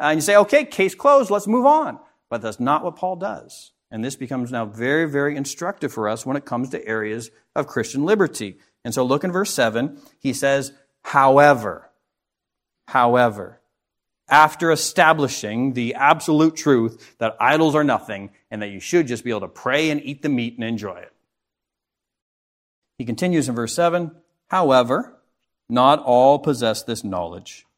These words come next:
but some," and now all of a sudden we have to put our eyes on others, "but some, through former association with idols,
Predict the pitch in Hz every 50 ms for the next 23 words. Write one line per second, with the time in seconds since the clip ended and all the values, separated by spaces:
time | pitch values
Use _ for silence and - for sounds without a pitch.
0 | _ _ _ _ _ _ _ _ _ _ _ _ _ _ _ - 135 127 - -
1 | - 220 208 165 135 127 156 254 262 - - _ _ _ _ _ _ _ _ _
2 | _ _ _ _ _ - 107 107 110 120 127 135 143 151 151 151 143 - - 131
3 | 135 135 156 175 160 139 131 120 120 - 131 - 117 123 139 - 107 110 113 117
4 | 117 143 147 - - 110 104 101 101 120 92 - - - _ _ _ _ _ _
5 | _ _ _ _ _ _ _ _ _ - 127 120 - - - 160 151 139 123 135
6 | 180 226 226 - - _ - 139 120 - - - 123 120 123 135 147 170 - 175
7 | - - 170 160 147 143 - 147 147 143 - 131 196 180 165 120 113 110 107 110
8 | 113 117 117